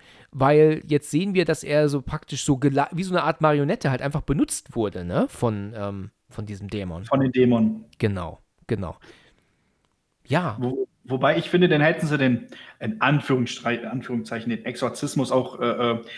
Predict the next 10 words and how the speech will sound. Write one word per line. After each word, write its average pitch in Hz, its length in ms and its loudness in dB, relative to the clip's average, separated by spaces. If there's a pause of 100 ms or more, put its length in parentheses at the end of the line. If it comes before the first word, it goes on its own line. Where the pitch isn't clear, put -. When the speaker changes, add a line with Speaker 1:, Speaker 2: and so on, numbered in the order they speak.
(200)
Speaker 2:
also 156 280 4
zumindest 160 520 6
ein 240 80 4
Kreuz 151 280 6
hätte 120 100 0
ich - 80 -4
mir 113 80 2
gewünscht. 107 440 -6 (560)
Speaker 1:
Ja, 131 720 -4
ja. 117 380 -4